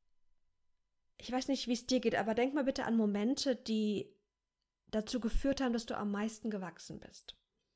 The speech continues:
Ich wette, da denkst du zum Beispiel an Krisen, die du gemeistert hast. Vielleicht denkst du auch an Herausforderungen, die dir begegnet sind.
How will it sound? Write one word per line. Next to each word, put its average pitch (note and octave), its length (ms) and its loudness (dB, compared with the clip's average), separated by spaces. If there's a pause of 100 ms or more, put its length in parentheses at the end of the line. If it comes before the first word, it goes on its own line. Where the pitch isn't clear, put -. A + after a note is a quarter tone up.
(220)
Ich G#3 260 -6
wette, C4 260 2
da A3+ 100 2
denkst G#3+ 320 0
du G3+ 400 -2 (180)
zum G3 140 -6
Beispiel F#3+ 400 -4
an E3+ 220 -6
Krisen, A#3 500 -2
die A3 100 -2
du G3 100 -4
gemeistert G3 580 -4
hast. - 420 -14 (1080)
Vielleicht G#3+ 260 0
denkst A#3 160 4
du A3 100 0
auch G3+ 80 -2
an G#3+ 120 0
Herausforderungen, A3+ 880 0
die A3 100 -2
dir A3 140 0
begegnet G#3 520 -2
sind. F#3+ 560 -6